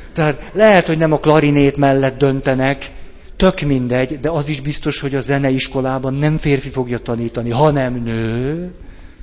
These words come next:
Nő. A gyereknek esetleg, ha,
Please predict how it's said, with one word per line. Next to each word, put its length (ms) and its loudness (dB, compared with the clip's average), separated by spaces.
Nő. 420 -6
A 80 -12
gyereknek 500 -6
esetleg, 720 -2
ha, 200 -8